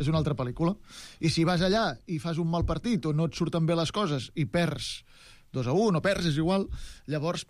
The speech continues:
eh, aquesta eufòria que hi ha hagut aquests dies, bueno, que, que ha començat com a supurar una mica d'eufòria que no, no, no havia passat en tota la temporada, es talla en sec. Bé, són, són partits molt importants i, clar, l'Atlètic Club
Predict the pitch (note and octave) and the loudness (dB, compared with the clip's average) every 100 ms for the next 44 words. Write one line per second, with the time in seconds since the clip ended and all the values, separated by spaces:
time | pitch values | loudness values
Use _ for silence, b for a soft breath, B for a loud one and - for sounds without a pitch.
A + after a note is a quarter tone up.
0 | - F#3+ F#3 - D3+ D3 F3+ B2+ F3+ F3 | -10 -8 -8 -8 -6 -2 -2 0 0 2
1 | D#3+ B2+ G#2 _ _ _ B B B B | 0 -4 -12 _ _ _ B B B B
2 | B - D3 E3 E3+ F3+ F3 D#3 F3 F3+ | B -4 -2 0 0 0 -2 0 2 2
3 | F#3+ F3+ E3+ F3 F#3+ F#3+ F#3+ - G3 F3 | 0 -2 -4 0 2 2 2 2 2 4
4 | - F3+ E3 F3 G#3 F#3+ F#3 F#3+ F3 E3+ | 4 2 2 2 2 2 2 2 2 0
5 | D#3 G3 D#3 D3+ E3 D#3+ E3+ D#3+ E3 D#3+ | 2 0 0 0 0 0 -2 0 2 4
6 | E3+ E3+ D3 E3 C#3+ D3+ D3+ D#3 E3 F#3 | 4 2 0 0 0 2 2 2 2 4
7 | G#3 A3+ D4+ - b b b - C#3+ C3+ | 4 2 0 -6 b b b -8 -6 -6
8 | A#2 C3+ C#3 - - F#3+ - E3+ E3 E3 | -8 -12 -14 -14 -4 -2 -2 -2 -2 -2
9 | C3+ B2 B B B B - E3+ A3 G3+ | -4 -8 B B B B 0 2 2 2
10 | E3+ F#3 E3 C#3 C#3+ D3 E3+ - D3+ D#3+ | 2 2 2 0 0 -2 -4 -4 0 0
11 | C#3+ C#3+ D3+ D3 - G#3 A3+ - | 0 -2 -2 -4 0 0 0 -4